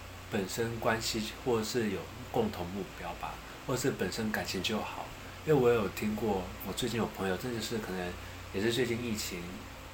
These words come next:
然后就会稍微隔离一下，太久没见面。如果你本身感情就是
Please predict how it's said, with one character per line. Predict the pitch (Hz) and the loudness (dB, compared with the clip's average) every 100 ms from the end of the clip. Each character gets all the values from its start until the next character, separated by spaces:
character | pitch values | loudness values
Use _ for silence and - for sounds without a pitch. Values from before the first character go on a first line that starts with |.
| - - | -12 -6
然 | 95 | -4
后 | 113 107 - - | -2 -2 -4 -4
就 | 120 107 - - | -4 -4 -10 -4
会 | 135 | 0
稍 | 110 - 110 | 2 4 4
微 | 110 | 2
隔 | 107 90 90 | -2 -4 -4
离 | |
一 | 87 | -6
下， | - 98 90 | -2 -2 0
太 | 120 | 0
久 | 104 87 85 | 0 -2 -8
没 | - | -6
见 | 104 92 | -6 -4
面。 | 95 - - - - - - | -8 -8 -12 -10 -10 -10 -2
如 | 135 | 6
果 | 156 | 6
你 | 131 | 6
本 | - 92 | 2 2
身 | 107 107 | 2 0
感 | 90 - | 0 -2
情 | 95 | -4
就 | 113 | -2
是 | 107 | -2